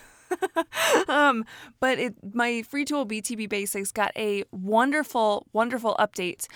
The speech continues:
Um, so if you don't have that yet, you know, definitely go grab it. Um, it is a sweet thirty-minute class with your girl, um, where I, I basically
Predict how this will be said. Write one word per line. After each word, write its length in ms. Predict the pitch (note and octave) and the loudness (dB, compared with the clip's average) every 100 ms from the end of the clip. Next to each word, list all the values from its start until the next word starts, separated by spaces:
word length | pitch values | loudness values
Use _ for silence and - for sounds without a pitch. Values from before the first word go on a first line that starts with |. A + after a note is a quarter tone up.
| - - - | -16 -14 2
Um, 320 | G#3+ G3+ F#3 | 6 6 4
so 180 | - G#3+ | 0 -2
if 100 | G#3+ | 0
you 120 | D4 | 0
don't 180 | A4 C4 | 0 -2
have 300 | - A#3 G#3+ | 0 0 2
that 200 | G#3 - | 0 2
yet, 260 | F#3+ F#3 - | 0 0 0
you 100 | A3 | 0
know, 120 | G#3 | 4
definitely 400 | A3 A#3 D4 C#4 | 2 2 -2 0
go 160 | B3 | 0
grab 260 | G#3 G#3 G3+ | 2 4 6
it. 220 | F#3 - - | 4 2 2
Um, 280 | G3+ F#3 F3+ | 4 2 0
it 140 | A3 | 0
is 160 | A#3+ A3+ A3+ | 0 0 -2
a 320 | A3 G#3+ G3+ - - - - | 0 0 -4 -12 -20 -20 -14
sweet 560 | - - B3 A#3+ C#4+ - | -2 0 2 4 2 0
thirty-minute 560 | - C4 C#4+ C#4+ C4+ - | 2 4 4 0 -2 0
class 340 | B3 B3 - | 2 2 0
with 120 | G#3+ | -4
your 80 | G#3 | 0
girl, 500 | A3+ A#3 A#3 A#3 A3+ - - - - | 4 6 6 6 2 -10 -20 -8 4
um, 360 | G#3+ G3 F#3+ F#3 | 8 8 6 2
where 240 | G#3 G#3 | 2 4
I, 300 | F3+ G3+ G3 - _ - | 6 4 0 -6 _ -4
I 140 | G#3 | -4
basically 760 | F#3+ A3 A3+ C4 C4 B3 A#3 | 0 0 0 -2 -2 -2 -4